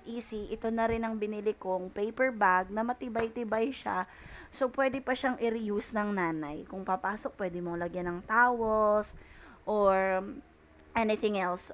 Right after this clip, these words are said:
okay? So, very useful din itong paper bag na ito. It's for twenty pesos. Ayan. So, overall, this is around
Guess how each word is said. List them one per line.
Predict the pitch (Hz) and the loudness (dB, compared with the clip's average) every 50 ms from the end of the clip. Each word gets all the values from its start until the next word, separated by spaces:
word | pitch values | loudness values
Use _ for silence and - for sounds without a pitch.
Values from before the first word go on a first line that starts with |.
| - 180 | -6 -6
okay? | 196 - - 196 202 202 - - - - - - | -6 -4 -6 -6 -6 -6 -10 -16 -18 -20 -20 -18
So, | - - 233 220 | -6 -4 -4 0
very | 214 240 226 233 262 269 | 2 2 2 2 2 0
useful | 254 247 240 - - - 254 240 233 220 | -2 -4 -4 -6 -4 2 2 2 4 2
din | 233 190 214 | 0 -2 -2
itong | 220 - 214 214 214 208 | -4 -4 -4 -4 -4 -4
paper | - 214 202 208 - 208 214 202 | -2 -2 -2 -2 0 -2 -2 2
bag | 196 185 190 190 196 | 2 0 0 0 -4
na | 175 185 196 | -6 -6 -6
ito. | - 208 202 | -6 -6 -4
It's | 160 220 220 - | -4 -6 -6 -8
for | - - 220 214 208 208 | -14 -6 -4 -4 -4 -4
twenty | - 196 196 196 151 185 | -6 -8 -8 -6 -6 -10
pesos. | 185 - 170 160 - - - 135 123 - - - - - - - - - - - - - - - - | -10 -10 -10 -12 -12 -10 -10 -10 -10 -10 -12 -18 -20 -20 -20 -20 -20 -20 -20 -20 -20 -20 -20 -18 -10
Ayan. | - 202 208 202 196 202 208 | -6 -4 -4 -2 -4 -4 -4
So, | - 302 247 | -2 -2 0
overall, | 233 285 285 247 269 262 226 - 185 214 220 226 226 | 0 -2 -2 0 0 0 0 2 2 2 2 2 2
this | 220 220 226 220 | 0 0 -2 -2
is | - 226 214 - - | -2 -4 -4 -2 -2
around | 208 208 202 208 196 190 190 190 190 190 190 185 | -2 -2 0 0 2 2 2 2 0 -2 -4 -6